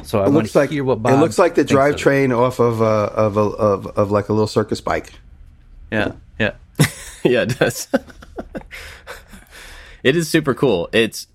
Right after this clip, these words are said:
Speaker 3: extremely well made, and when I saw it, I'm thinking, like, there's a bike chain around two things, so it's gonna be kinda floppy and kind of, you know, like, the chain will have some, some bounce to it. It's like, it just,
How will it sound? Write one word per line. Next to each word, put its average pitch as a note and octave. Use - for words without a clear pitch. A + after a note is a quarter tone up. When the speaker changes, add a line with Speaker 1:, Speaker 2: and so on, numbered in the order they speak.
Speaker 3:
extremely C3+
well G#2+
made, G#2
and G2+
when B2
I B2
saw F3
it, -
I'm A#2
thinking, A2+
like, F#2
there's A2+
a G#2
bike G2+
chain F#2
around F2+
two F#2
things, E2+
so F#2
it's D#2+
gonna F2+
be F2
kinda D#2+
floppy E2+
and E2
kind E2+
of, -
you B2
know, F2+
like, E2+
the F2
chain F2
will E2+
have F2+
some, D#2
some E2
bounce E2
to -
it. G2+
It's G#2
like, A#2+
it G#2+
just, -